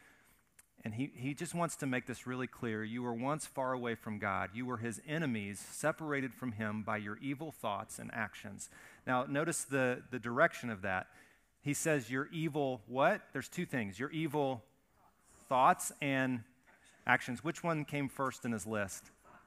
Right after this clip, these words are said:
Thoughts, 'cause everything begins here. Everything begins here. And then it comes out. "You were once far away from God. You were his enemies, separated from him by your evil thoughts and actions.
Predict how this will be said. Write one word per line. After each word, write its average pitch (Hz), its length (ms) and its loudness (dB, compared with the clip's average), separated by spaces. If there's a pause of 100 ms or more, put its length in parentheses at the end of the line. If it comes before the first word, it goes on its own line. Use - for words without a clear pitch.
(160)
Thoughts, 127 380 4
'cause 123 160 -2
everything 147 360 0
begins 127 340 0
here. 107 300 -4 (720)
Everything 127 280 -2
begins 139 320 0
here. 104 300 -6 (320)
And 117 140 -2
then 123 80 2
it 123 120 -4
comes 110 300 -4
out. 98 240 -6 (1080)
"You 170 180 2
were 170 180 6
once 160 460 4
far 170 360 6
away 170 260 4
from 131 260 -2
God. 110 500 2
You 151 120 0
were 151 100 2
his 127 300 0
enemies, 139 480 2
separated 165 680 2
from 143 200 -2
him 131 260 0
by 120 160 4
your 113 200 0
evil 143 360 -2
thoughts 120 420 0
and 113 120 0
actions. 113 560 0